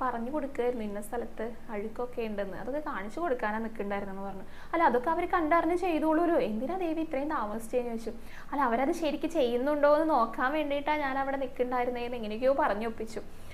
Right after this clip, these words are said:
ഭഗവാൻ പറഞ്ഞു, "ശരി, വേഗം അകത്തേക്ക് കയറൂ" എന്ന് പറഞ്ഞു. അപ്പോ ദേവിക്ക് കുറച്ച് സമാധാനായി. ഇതൊക്കെ കണ്ടിട്ട് ജയവിജയന്മാര് നിൽക്കുക, "ആരെ അകത്ത് കയറ്റരുതെന്ന് ഭ-, ഭഗവാൻ തന്നെയാണ് പറഞ്ഞിരിക്കണതേ, എന്നിട്ടിപ്പോ ലക്ഷ്മി ദേവിയെ കയറ്റിയിരിക്കണു." അപ്പൊ അത് കണ്ടപ്പോ ഭഗവാൻ പറഞ്ഞു,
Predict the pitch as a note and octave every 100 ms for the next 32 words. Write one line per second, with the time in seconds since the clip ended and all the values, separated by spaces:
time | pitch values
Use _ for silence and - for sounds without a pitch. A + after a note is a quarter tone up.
0 | - - C4 A#3+ A#3+ A#3+ B3 C#4 A#3+ G#3+
1 | G#3+ A3 B3 B3+ G#3+ G#3 A#3 A#3+ A3+ G#3
2 | A3 G3+ F#3+ E3 - - - - - F#4
3 | B3 C#4 - - A#3 G#3+ - - - -
4 | A3+ - G3+ G3+ G3+ A#3 G#3+ A3+ G3 -
5 | - - - - E4 G4 F#4 D4+ D#4+ C4+
6 | A#3 A3 A3 A3+ A3+ C#4 D#4 B3 - -
7 | G#3 G#3+ A3+ C#4 D4+ A#3 C#4 D#4 B3 C#4+
8 | C#4 D4 D4+ B3 A#3 G#3+ G#3+ A3 A3 A#3+
9 | C#4 C4+ C#4 C#4+ D4 B3+ C4 B3 G#3+ -
10 | - C#4 E4+ - A#3+ A3+ A3+ G#3+ G3 F#3+
11 | F#3+ G#3+ A#3 G#3 G3+ G3 F#3 F3+ - -
12 | - - - G#3+ A3 G#3+ G#3+ G3+ A3 -
13 | G#3 G3+ G3 G3 G#3+ A3 G3+